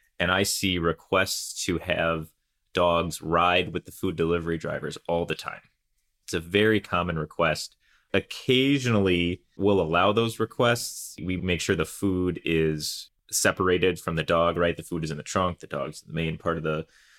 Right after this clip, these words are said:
vehicle. The dog does not come with the delivery driver up to deliver the food, you know, that sort of thing. So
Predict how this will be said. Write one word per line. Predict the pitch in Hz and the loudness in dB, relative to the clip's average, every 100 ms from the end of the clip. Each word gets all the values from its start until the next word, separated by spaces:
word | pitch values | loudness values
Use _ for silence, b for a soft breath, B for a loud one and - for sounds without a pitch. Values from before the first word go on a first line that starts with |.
| b | b
vehicle. | 101 95 - 90 87 | 2 2 4 2 4
The | 85 | 2
dog | 82 82 80 | 2 2 2
does | 80 | -2
not | 80 76 - | -2 -2 -4
come | - 78 76 | -6 -4 -2
with | 87 117 - - - _ - | 2 2 0 -14 -18 _ 0
the | 101 | 2
delivery | 104 104 95 98 | 4 2 2 0
driver | 95 95 95 98 | 2 2 4 2
up | 78 - | 0 -4
to | - | -10
deliver | 78 104 123 117 | -4 0 2 2
the | 107 | 0
food, | - 107 104 104 107 b b b b | 2 2 4 2 -2 b b b b
you | 87 | -4
know, | 80 | 0
that | 85 82 | 2 0
sort | - 82 | 0 0
of | 80 | 0
thing. | 90 80 78 78 | 0 0 0 -2
So | - 87 80 | 0 2 2